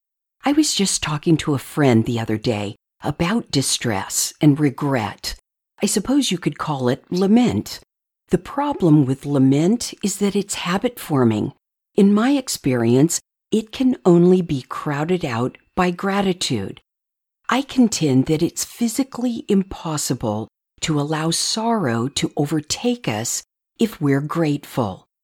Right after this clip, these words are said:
I'm not trying to say that David didn't have good reason to be in distress, but I am applauding his example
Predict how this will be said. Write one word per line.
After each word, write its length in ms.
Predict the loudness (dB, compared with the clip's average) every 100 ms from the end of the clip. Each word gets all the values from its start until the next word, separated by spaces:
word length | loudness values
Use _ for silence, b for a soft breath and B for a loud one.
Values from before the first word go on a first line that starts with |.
| _ _ _ 2
I'm 140 | 4
not 180 | 4 0
trying 240 | -2 -2
to 80 | 0
say 240 | 0 0 0
that 200 | -2 0
David 380 | 0 2 0
didn't 240 | 0 4 4
have 300 | 4 -8 -2
good 220 | -2 -2
reason 600 | -2 0 0 2 2 0
to 100 | 0
be 200 | -2 0
in 80 | 0
distress, 840 | -2 -4 -4 -2 -2 -2 -6 -8 -8 _ _ _ -4
but 120 | -2
I 200 | 0 -4 -2
am 300 | 0 4 2 2
applauding 880 | -10 _ _ -4 0 2 2 4
his 220 | 2 0 -2
example 840 | -2 0 2 2 2 -2 -4